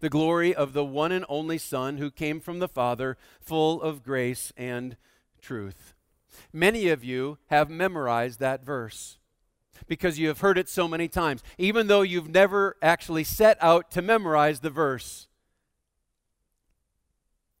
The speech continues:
But let me ask you this, did it spark anything in you as I read it? Did it spark any surprise in you mixed with admiration? I'm gonna guess probably not. Why not?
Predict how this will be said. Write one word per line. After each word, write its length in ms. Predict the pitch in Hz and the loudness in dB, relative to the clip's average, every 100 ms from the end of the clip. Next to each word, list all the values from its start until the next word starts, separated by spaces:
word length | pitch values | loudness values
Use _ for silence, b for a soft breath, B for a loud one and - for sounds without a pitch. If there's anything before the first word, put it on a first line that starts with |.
| _ _ _ _ _ - | _ _ _ _ _ -4
But 100 | 170 | -2
let 100 | 185 | 0
me 100 | 180 | 0
ask 200 | 175 - | -2 -2
you 80 | 165 | -4
this, 260 | 156 139 | -2 -2
did 180 | - 185 | 0 0
it 140 | 180 | 0
spark 640 | - - - 175 185 196 185 | -8 -14 -4 2 2 2 -8
anything 520 | 165 190 180 196 175 170 | -10 -8 -8 -8 -8 -6
in 160 | 170 | -8
you 360 | 165 175 175 160 _ _ _ _ - | -8 -10 -10 -18 _ _ _ _ -14
as 140 | 139 | -8
I 120 | 156 143 | -4 -4
read 240 | 139 156 | -6 -10
it? 140 | 170 - _ _ _ _ _ _ b - | -10 -16 _ _ _ _ _ _ b 4
Did 140 | 185 | 4
it 100 | 196 | 4
spark 640 | - - - 190 208 - - 185 | -2 -6 6 6 6 -2 -14 -4
any 220 | 190 190 | -2 -2
surprise 920 | - 160 - 170 160 175 185 185 - b | -6 -8 -6 0 2 4 2 0 -6 b
in 440 | - 175 180 175 165 | -2 0 0 -4 -8
you 440 | 156 170 175 180 b - | 0 2 2 0 b -2
mixed 380 | 175 190 - | -2 -2 -4
with 260 | 165 175 - _ | -4 -4 -4 _
admiration? 880 | 147 180 170 170 165 170 175 196 190 B B | 2 4 4 -2 -2 -2 -2 -6 -10 B B
I'm 160 | 165 202 | -4 0
gonna 200 | 196 185 | -2 0
guess 340 | 185 180 180 | 2 2 2
probably 560 | - - 185 196 185 185 | -8 0 0 0 -4 -2
not. 260 | 175 139 | 0 -2
Why 240 | 165 175 170 | 0 0 2
not? 300 | 170 147 | 0 0